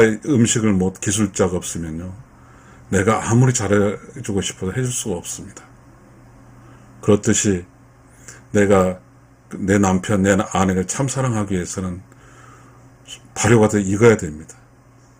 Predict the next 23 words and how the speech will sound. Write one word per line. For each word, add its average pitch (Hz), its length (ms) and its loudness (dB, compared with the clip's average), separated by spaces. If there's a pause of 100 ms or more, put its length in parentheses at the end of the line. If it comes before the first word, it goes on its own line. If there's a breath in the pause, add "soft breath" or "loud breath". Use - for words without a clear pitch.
(160)
그래야 117 320 4
내면이, 101 580 4 (140)
각자의 - 420 -2
내면이 95 480 -2 (500 soft breath)
절실합니다. 95 760 0 (720 soft breath)
그리고 95 380 0
두 110 140 0
부부 98 220 0
사이에 90 520 -2 (360 soft breath)
숙성이 - 440 0
됐으니 92 320 -2
하나가 113 380 -2
돼서 87 360 -10 (760 loud breath)
공기층이 123 500 2
하나도 113 340 2
없습니다. 87 440 -8
숙성이 - 380 -10
되면 87 180 -18 (140)
빡빡하죠. - 680 -10 (800 soft breath)
그래서 - 200 -14
깍 - 260 -2
붙여서 - 540 -4
사니 92 400 -8